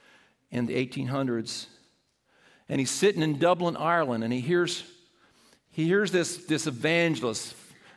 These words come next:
named Varley was his last name. I can't remember his first name. But this evangelist said, "The world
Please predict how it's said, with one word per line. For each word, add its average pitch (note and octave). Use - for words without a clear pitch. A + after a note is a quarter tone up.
named C3
Varley C3
was A#2
his A2+
last B2+
name. A#2+
I B2
can't D3
remember C3+
his A#2+
first G#2+
name. F2+
But B2+
this D#3
evangelist C3+
said, G#2+
"The C3+
world G3+